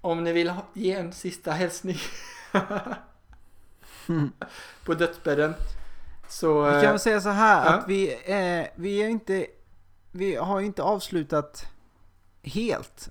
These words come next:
Speaker 2: men
Speaker 1: Nej.
Speaker 2: vi kan, vi har, vi har det öppet, så
Speaker 1: Ja.
Speaker 2: att, eh, att mejla oss, eh, eh, får ni jättegärna göra med frågor, och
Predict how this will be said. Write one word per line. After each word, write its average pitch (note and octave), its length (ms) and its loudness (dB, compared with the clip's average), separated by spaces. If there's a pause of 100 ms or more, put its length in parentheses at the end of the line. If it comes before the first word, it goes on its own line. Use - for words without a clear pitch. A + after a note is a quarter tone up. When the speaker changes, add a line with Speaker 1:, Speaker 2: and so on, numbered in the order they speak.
(140)
Speaker 2:
men D#3 240 2
Speaker 1:
Nej. E3+ 100 0
Speaker 2:
vi F3 80 0
kan, F3 400 -2
vi F3+ 120 0
har, F#3+ 260 2
vi F3+ 60 2
har F#3+ 180 4
det F3+ 80 0
öppet, - 420 -4
så - 160 -4
Speaker 1:
Ja. D3+ 200 2
Speaker 2:
att, D3 80 -6
eh, E3 360 0
att D#3+ 220 -6
mejla F3 440 0
oss, - 380 -2
eh, C#3 1200 -2 (300)
eh, C3 420 -4
får - 180 -6
ni D3 100 0
jättegärna C3+ 420 -4
göra C#3 300 2
med C#3+ 180 -2
frågor, A#2+ 500 -2
och G#2 320 -10